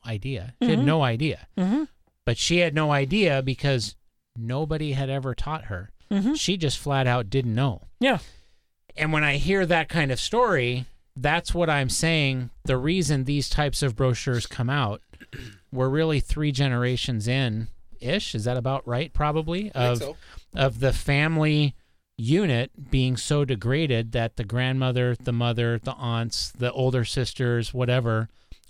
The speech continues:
Speaker 1: aren't around to teach people that are having kids.
Speaker 2: Mm-hmm.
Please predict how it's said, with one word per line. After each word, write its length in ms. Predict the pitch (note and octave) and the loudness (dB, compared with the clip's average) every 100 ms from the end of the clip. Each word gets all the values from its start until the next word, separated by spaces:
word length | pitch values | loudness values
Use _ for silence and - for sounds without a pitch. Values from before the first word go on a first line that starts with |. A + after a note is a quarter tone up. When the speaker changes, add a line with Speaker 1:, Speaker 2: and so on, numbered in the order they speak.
| - | -2
Speaker 1:
aren't 240 | C3 B2+ | 0 2
around 640 | B2 B2 C#3+ A#2 A2+ A#2+ - - _ _ _ - | 2 2 2 2 0 -4 -8 -16 _ _ _ -4
to 140 | - C3 | 0 0
teach 720 | - - D3 C#3+ - - - - - - _ - - - - | 0 0 2 0 -2 -6 -8 -14 -18 -20 _ -16 -14 -14 0
people 400 | - A#2 - A2+ | 2 2 0 -2
that 140 | B2+ A2 | -2 0
are 100 | A#2 | 0
having 340 | A2 G#2+ A#2 | 0 -2 -2
kids. 460 | A#2 E3 - - - - - - - F3+ | -2 -2 -2 -2 -4 -6 -16 -20 -14 -4
Speaker 2:
Mm-hmm. 240 | D3+ E3+ | 0 0